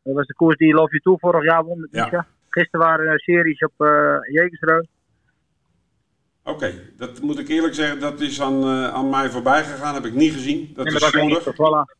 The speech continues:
Speaker 1: Ja, ja.
Speaker 2: Dus, eh,
Speaker 1: En
Speaker 2: nou ja,
Speaker 1: dat,
Speaker 2: die
Speaker 1: eh,
Speaker 2: koers,
Speaker 1: laatst
Speaker 2: eh,
Speaker 1: natuurlijk in Finland, in, eh, Finland geweest. Daar was die Tetrikwania, was twee. Dan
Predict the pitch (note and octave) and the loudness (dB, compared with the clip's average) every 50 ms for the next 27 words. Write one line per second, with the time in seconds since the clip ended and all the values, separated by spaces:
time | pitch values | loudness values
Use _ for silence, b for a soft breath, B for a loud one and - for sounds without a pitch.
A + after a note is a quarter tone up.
0 | _ - C3 - - _ _ _ _ _ _ - - - _ _ _ _ _ _ | _ -8 -8 -8 -8 _ _ _ _ _ _ -20 -20 -20 _ _ _ _ _ _
1 | _ _ _ _ _ _ _ _ _ _ _ _ _ _ _ _ _ _ _ _ | _ _ _ _ _ _ _ _ _ _ _ _ _ _ _ _ _ _ _ _
2 | _ B2+ C3+ C3 - - C#3+ C#3 C3+ B2+ A2+ A2 G#2 - _ _ _ _ _ _ | _ -4 -2 -2 0 -2 -2 0 -2 -2 -2 -4 -10 -18 _ _ _ _ _ _
3 | _ _ - D#3 D#3 D#3 D3 D3+ C3+ B2+ D#3 D3 D3 D3 - D3 D3 D3 D#3 D#3 | _ _ -4 -2 2 2 4 4 4 4 4 4 6 6 6 6 6 6 6 4
4 | D3 D3 D3 C#3+ D3+ D3 D#3+ D#3 D3+ D#3 D3+ D3 - - F3 F3+ F3+ F3 E3+ E3+ | 4 2 -2 -4 -4 -2 -2 -2 -2 -2 -4 -6 -2 0 2 2 4 4 2 2
5 | D#3+ D#3 - _ _ _ _ _ _ - D#3 D#3 D3+ D3 C#3+ - - F3 F3+ F3+ | 2 -2 -10 _ _ _ _ _ _ 0 2 2 4 2 2 4 2 2 4 4
6 | E3+ D#3+ - D#3+ D#3+ D#3+ D#3+ D3+ - _ _ _ C3+ C3 C#3 C3+ - D3 C3+ - | 0 0 2 2 4 4 4 2 -2 _ _ _ -2 -2 -2 0 0 -4 0 0
7 | D3+ D3 - D3 C#3 C3 C#3+ D3 D#3 E3 D#3+ D#3 D3+ D3 C#3+ C#3 C#3 - - - | 0 0 2 0 0 2 4 4 4 2 2 2 0 2 2 2 0 -2 -2 0
8 | D3 D3 D3 C#3+ - _ _ _ _ _ _ _ _ _ _ _ _ _ - | 2 2 2 0 -4 _ _ _ _ _ _ _ _ _ _ _ _ _ -10